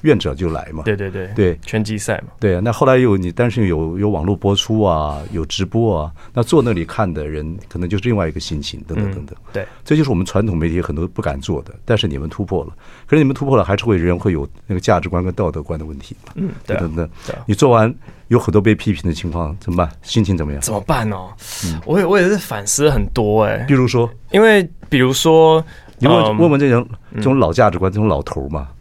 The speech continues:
Speaker 2: 哎。
Speaker 1: 看看我们价值观，什么东西可以接受，什么不能接受。
Speaker 2: 哦，这样子啊。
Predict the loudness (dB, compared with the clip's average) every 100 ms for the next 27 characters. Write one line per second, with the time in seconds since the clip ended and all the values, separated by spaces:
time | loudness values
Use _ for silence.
0 | -10 -8 -8 -10 -4 0 0 0 2 2
1 | 2 0 0 0 0 2 2 2 2 0
2 | -2 -4 -2 -2 -4 -6 -8 -10 -14 -10
3 | -4 -2 0 0 0 0 -2